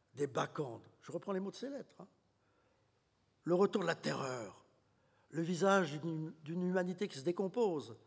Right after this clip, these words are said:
Ce qu'il a entendu, ce sont des hurlements, des chants furieux. Même les officiers étaient glacés d'effroi. Ce retour pontifical, tel qu'il le revit, inspire à Renan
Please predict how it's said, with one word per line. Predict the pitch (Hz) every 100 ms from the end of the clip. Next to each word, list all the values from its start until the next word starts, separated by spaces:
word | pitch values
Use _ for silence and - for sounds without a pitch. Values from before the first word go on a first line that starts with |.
| _ - - -
Ce | - 240
qu'il | 240
a | 233
entendu, | 226 233 254 220
ce | 180
sont | - 202
des | 180
hurlements, | 196 196 208 202
des | 175 156
chants | 190 165
furieux. | 196 196 208 - - - -
Même | 151 202 185
les | 160 135
officiers | 165 151 170 - 160 147
étaient | 135
glacés | 120 120 101 -
d'effroi. | 107 101 - - 101 - - - - - - - - - - - _ _
Ce | - 240
retour | 262 285 220
pontifical, | 226 196 185 208 - 240 202 160
tel | 170 160
qu'il | 180 165
le | 165
revit, | 165 165 214 175
inspire | 135 - 165 143
à |
Renan | 135 151 165